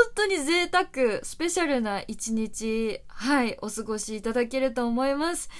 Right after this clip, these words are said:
ぜひよろしくお願いいたします。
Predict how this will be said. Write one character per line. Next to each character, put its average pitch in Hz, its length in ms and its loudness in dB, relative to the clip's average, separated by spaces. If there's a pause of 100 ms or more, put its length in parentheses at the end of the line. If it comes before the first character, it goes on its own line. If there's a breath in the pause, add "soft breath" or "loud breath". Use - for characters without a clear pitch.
(260 loud breath)
ぜ 247 140 0
ひ 196 320 -4
よ 208 160 -2
ろ 214 120 -2
し - 140 -8
く 208 300 -4
お 220 100 -4
願 226 320 -2
い 233 60 -2
い 233 60 -8
た 233 120 0
し 247 160 -4
ま 269 600 4
す。 262 160 -8